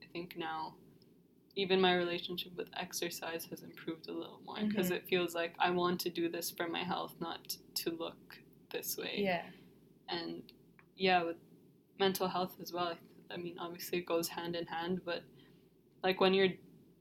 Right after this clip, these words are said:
Speaker 1: diagnosed, at least when I was diagnosed, no one spoke about that aspect at all. It was all
Speaker 2: Mm-hmm.
Speaker 1: very, like,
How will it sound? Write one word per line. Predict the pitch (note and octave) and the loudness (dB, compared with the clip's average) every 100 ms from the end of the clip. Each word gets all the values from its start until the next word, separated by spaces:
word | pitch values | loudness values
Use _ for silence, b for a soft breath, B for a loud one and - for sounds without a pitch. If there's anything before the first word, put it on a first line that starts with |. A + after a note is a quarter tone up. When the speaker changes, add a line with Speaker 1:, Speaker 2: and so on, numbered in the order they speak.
| _ F#3 | _ 4
Speaker 1:
diagnosed, | F3+ F3 F3 F3+ F#3 | 4 4 2 0 -2
at | - | -2
least | F3+ - E3+ | -2 -2 -2
when | E3 | -2
I | E3+ | 0
was | F3+ F3 | 0 0
diagnosed, | E3 E3 E3 E3 E3+ F3 | 0 0 -2 -2 -2 2
no | F3 | 4
one | F3 E3+ F3 - - - - | 4 0 -8 -16 -20 -20 -4
spoke | - - F3+ F3 | -2 4 4 4
about | E3+ E3 E3 - - - | 4 4 4 -4 -14 4
that | E3+ E3 | 6 6
aspect | E3 - E3+ E3+ | -2 -2 -6 -4
at | - | -4
all. | E3 E3 | -2 -2
It | F3 | -2
was | E3+ | 0
all | E3 E3+ | 2 2
Speaker 2:
Mm-hmm. | F3 | 4
Speaker 1:
very, | E3+ E3+ E3+ | 2 2 0
like, | F#3+ - | -4 -6